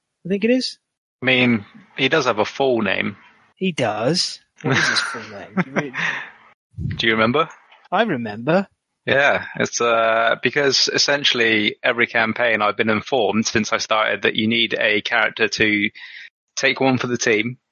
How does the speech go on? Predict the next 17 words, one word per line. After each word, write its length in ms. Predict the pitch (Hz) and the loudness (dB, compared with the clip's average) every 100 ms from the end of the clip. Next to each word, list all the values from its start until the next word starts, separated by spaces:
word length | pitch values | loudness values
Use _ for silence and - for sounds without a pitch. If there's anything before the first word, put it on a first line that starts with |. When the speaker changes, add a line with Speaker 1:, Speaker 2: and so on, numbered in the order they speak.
| _ _ - - _ _ - | _ _ -14 -14 _ _ -2
Speaker 2:
Uh, 380 | 120 117 117 113 | 0 2 0 2
we 100 | 120 | 2
started 380 | 123 139 127 117 | 2 2 2 2
him 120 | 120 | 2
off, 460 | 123 117 - - - | 0 -2 -6 -8 -8
'cause 120 | - 110 | -4 -2
he 60 | |
could 140 | - 117 | -2 0
do 80 | |
intimacy 560 | 123 131 - 113 - 113 | 0 0 0 -2 0 0
as 100 | 104 | 0
well, 420 | 131 139 123 131 | 0 0 2 2
as 300 | 117 110 104 | 0 0 0
Rupert 280 | 104 107 127 | -2 -2 -2
the 60 | 135 | 0
Sex 280 | 180 147 | 0 -2
Pest. 340 | - 107 - | -2 -2 -2